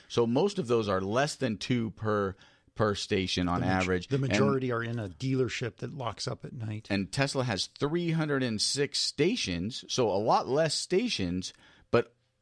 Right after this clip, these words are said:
Speaker 1: two thousand charging outlets in those stations.
Speaker 2: Open
Speaker 1: And then
Speaker 2: twenty-four seven.
Speaker 1: And these are all just the public ones, right? The, so this,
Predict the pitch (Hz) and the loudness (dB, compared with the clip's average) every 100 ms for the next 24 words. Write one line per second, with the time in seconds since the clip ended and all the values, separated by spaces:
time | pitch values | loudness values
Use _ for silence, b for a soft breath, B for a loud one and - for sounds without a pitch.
0 | _ _ - 180 175 - 127 135 120 120 | _ _ 0 0 2 2 4 2 2 -2
1 | 104 120 120 107 98 92 107 95 95 - | 0 0 0 0 0 2 2 0 -4 -4
2 | 107 107 98 95 92 - 92 85 80 71 | -2 0 0 -2 -2 -2 -2 -2 -6 -8
3 | - B B 143 107 113 117 104 - 135 | -14 B B -2 0 2 0 -2 -4 -4
4 | 123 127 110 123 113 - 110 113 113 117 | -4 -8 -10 -10 -8 -10 -12 -2 -2 0
5 | 180 165 120 127 131 101 117 - 110 - | 0 2 4 4 4 2 -2 0 -6 -2
6 | 110 98 92 87 76 80 85 85 95 - | -2 -2 -6 -6 -6 -4 -4 -2 -2 0
7 | 104 98 101 - | 0 0 -2 -4